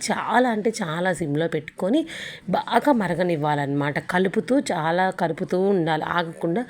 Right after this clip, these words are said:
అక్కడే ఉండి దగ్గర పడ-, అది మనకి పక్కకు పోకుండా కలుపుతూనే ఉండాలి. అది బాగా మరిగేలోపు, కొంచెం తెరలేలోపు నా దగ్గర ఉన్న క్వాంటిటీకి క్యారెట్ జ్యూస్కి ఒక్క స్పూను, అంటే ఒక పెద్ద స్పూను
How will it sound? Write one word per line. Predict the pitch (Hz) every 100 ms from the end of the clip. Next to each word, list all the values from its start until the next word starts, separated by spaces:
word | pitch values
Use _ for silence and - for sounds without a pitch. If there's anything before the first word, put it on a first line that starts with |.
| - - - - -
అక్కడే | 175 - 220 226
ఉండి | 196 196 208
దగ్గర | 190 165 220
పడ-, | 196 185 180
అది | 170 156 151 151 147 143 135 - - - -
మనకి | 185 180 180 180
పక్కకు | 170 170 - 254 -
పోకుండా | 226 208 220 247
కలుపుతూనే | 233 185 - 202 175
ఉండాలి. | 170 151 147 175
అది | 277 202 160
బాగా | 165 180 247
మరిగేలోపు, | 214 180 190 185 175 214
కొంచెం | 233 190 196 202 226 202
తెరలేలోపు | 175 160 185 170 151 147 311 320 - - - - - 240
నా | 214 202
దగ్గర | 226 190 277
ఉన్న | 269 269
క్వాంటిటీకి | 240 196 202 202 214 202
క్యారెట్ | 208 180 165 175
జ్యూస్కి | 156 175 - 185 - 339 320
ఒక్క | 190 - - 269
స్పూను, | - - 220 190 - -
అంటే | - 214
ఒక | 269 -
పెద్ద | - 190 160 247
స్పూను | 247 226 226